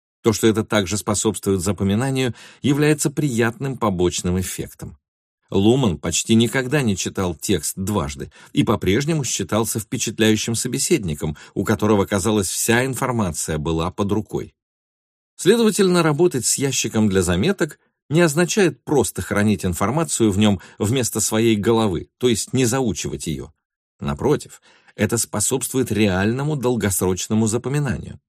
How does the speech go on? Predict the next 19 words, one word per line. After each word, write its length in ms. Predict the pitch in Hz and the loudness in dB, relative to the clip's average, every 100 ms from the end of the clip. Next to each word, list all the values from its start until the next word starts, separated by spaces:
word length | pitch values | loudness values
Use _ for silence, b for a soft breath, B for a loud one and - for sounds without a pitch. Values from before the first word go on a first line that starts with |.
| _ _ | _ _
Вы 140 | 117 | -2
просто 280 | - 160 156 | 0 0 2
не 120 | 147 | 0
пытаетесь 640 | 147 143 - 165 143 127 110 | 0 -4 -2 -2 -4 -6 -4
вбить 460 | 98 98 147 151 | -4 -4 -4 -2
отдельные 520 | 113 110 120 113 110 | -2 0 0 2 2
факты 380 | 107 - 147 - | 0 -2 -4 -6
в 80 | 117 | -6
свой 240 | - 131 | -4 -2
мозг, 400 | 143 170 - - _ _ _ _ | 0 0 -2 -10 _ _ _ _
то, 100 | - | -8
что 160 | 90 104 | -4 0
вам 160 | 104 | 0
в 60 | 90 | 2
любом 320 | 131 139 82 | 2 2 0
случае 420 | - 127 139 - | -2 -4 -2 0
не 140 | 110 120 | 0 0
на 160 | 127 | 0
пользу. 420 | 123 82 67 - | -2 -4 -6 -8